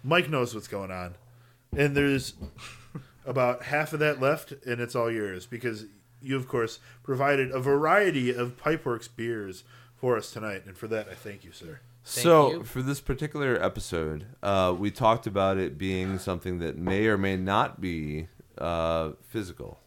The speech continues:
Speaker 3: What do you think, Jason?
Speaker 1: The electromagnetic hypersensitivity?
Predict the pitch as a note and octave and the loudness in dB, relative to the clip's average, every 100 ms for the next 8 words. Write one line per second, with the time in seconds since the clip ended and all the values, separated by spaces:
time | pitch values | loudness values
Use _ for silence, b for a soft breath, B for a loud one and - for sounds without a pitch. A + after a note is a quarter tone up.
0 | _ - - - b b b b G2+ A2 | _ -20 -20 -20 b b b b 0 0
1 | - D#2+ C#2+ - - - A#2+ C3+ C#3 - | 0 -6 -8 -12 -14 -12 -4 -2 0 0
2 | C3+ C3+ C3+ D3 C#3 C3 A2 A#2+ B2 B2+ | 0 -2 0 0 4 2 0 -2 -2 -2
3 | - C3 B2+ B2+ - A#2+ A#2+ - B2+ C#3 | -4 -6 -4 -6 -6 -8 -8 0 0 0
4 | F3 F3+ | -4 -6